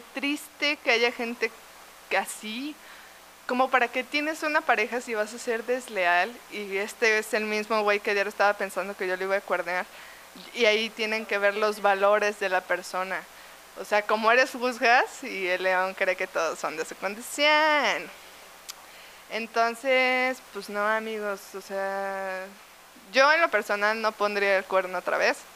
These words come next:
aunque me lo pusieran. No, no veo para qué, mejor, eso ya no sirve, güey, o sea, bye.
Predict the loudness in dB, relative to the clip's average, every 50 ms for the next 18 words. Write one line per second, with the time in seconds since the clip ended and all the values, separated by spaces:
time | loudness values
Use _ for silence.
0 | -20 -20 -20 -20 -20 -20 -16 -12 -10 -8 -6 -6 -6 -6 -6 -8 -8 -10 -4 0
1 | 2 4 4 4 4 2 -2 -12 -18 -20 -20 -20 -20 -20 -20 -20 -20 -16 -10 -4
2 | 0 0 2 4 4 4 4 4 4 4 4 4 4 2 0 0 0 0 0 0
3 | 0 0 -2 -2 -4 -2 0 2 4 6 6 6 4 2 -2 -2 -4 -4 -2 -2
4 | -2 -4 -4 -6 -8 -10 -6 -6 -6 -4 -4 -4 -6 -6